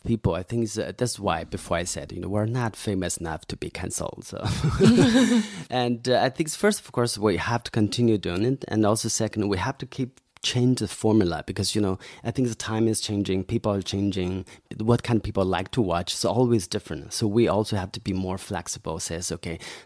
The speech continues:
Speaker 1: before we did a talk show, and after we did documentary, and then after we're supporting other, like, filmmaker making documentary, and now we're training filmmaker to make a documentary, and now we do some kind of like a, a small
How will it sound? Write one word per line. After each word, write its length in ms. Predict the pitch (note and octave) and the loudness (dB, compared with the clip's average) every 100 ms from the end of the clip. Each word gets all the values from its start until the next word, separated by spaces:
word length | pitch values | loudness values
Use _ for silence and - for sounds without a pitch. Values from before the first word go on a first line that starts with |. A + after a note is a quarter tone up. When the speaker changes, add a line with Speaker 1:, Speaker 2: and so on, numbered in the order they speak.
| - | -12
Speaker 1:
before 340 | F#2+ - F#2+ | -10 -2 0
we 160 | F#2 F#2 | 0 -2
did 260 | F2+ E2+ | -2 -4
a 40 | F2+ - | -4 -4
talk 280 | - A#2+ - | 2 2 2
show, 560 | - B2+ B2 B2+ C3+ B2+ - - | 4 6 8 6 4 -2 -12 -6
and 520 | F#2+ E2 F2+ F2+ F2 | -4 -2 -4 -6 -6
after 320 | F2 F#2 - F2 | -6 -6 -6 -8
we 100 | F2 | -8
did 220 | F2 E2 | -10 -10
documentary, 920 | F2+ - G#2+ C3 B2+ - C#3 C3 C3 | -10 0 4 6 6 4 4 6 4
and 120 | A2+ | 2
then 80 | - | -2
after 340 | G2+ F#2 - | -4 -6 -8
we're 140 | F2+ F#2+ | -4 -2
supporting 760 | - - - B2 C3 B2+ A#2+ | -2 -4 -4 0 0 0 -2
other, 480 | F#2 C3 B2+ A#2+ A#2 | 0 0 4 6 8
like, 220 | A2 G2 | 4 0
filmmaker 500 | - A#2 A#2 G#2+ A2 | 2 4 6 4 2
making 300 | G#2 G2+ G2 | 0 0 -2
documentary, 720 | A#2 A#2+ C3 B2+ B2+ B2+ C#3 - | -2 2 4 6 6 4 2 2
and 260 | F#2+ G2 | 2 2
now 220 | G2+ G#2+ | 6 8
we're 120 | B2 A#2 | 10 8
training 720 | - - E3+ F3 F3+ D#3+ C#3 | 4 4 8 10 10 10 8
filmmaker 540 | - B2+ A#2 A#2 A2+ - | 6 6 8 6 0 0
to 100 | G#2 | 4
make 260 | G2+ F#2 | 4 2
a 140 | F#2 E2+ | -2 0
documentary, 800 | G2+ G2 G#2+ G#2+ G#2+ - A2 - - | 0 0 0 2 0 2 0 0 -6
and 220 | C3+ A#2+ | 2 4
now 240 | A#2+ B2 B2+ | 4 4 4
we 160 | C3 | 2
do 260 | A#2+ B2 B2 | 0 0 0
some 260 | - A2 A2 | 2 0 -2
kind 200 | - G#2 | -2 -2
of 40 | |
like 160 | G2 F#2 | -2 -2
a, 160 | F2 - | -4 -4
a 160 | F#2 | -2
small 480 | - - A2 A2+ | 0 2 4 4